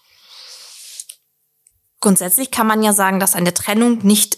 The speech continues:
immer das tatsächliche Ende einer Beziehung darstellt.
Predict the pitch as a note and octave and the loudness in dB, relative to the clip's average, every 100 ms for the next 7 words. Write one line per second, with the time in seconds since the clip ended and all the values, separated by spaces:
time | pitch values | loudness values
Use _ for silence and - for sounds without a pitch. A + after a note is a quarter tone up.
0 | - B3 C4 C4 B3+ C4+ - G#3 - G3 | -2 4 4 4 2 -2 -4 -2 -2 -2
1 | F#3+ G3+ G3+ - - G#3+ A3+ F3 D3+ D3 | -2 -2 -2 -4 0 4 4 4 0 -4
2 | - - - D3 D3 C3+ - - - - | -2 -2 -2 -4 -6 -6 -4 -6 -6 -12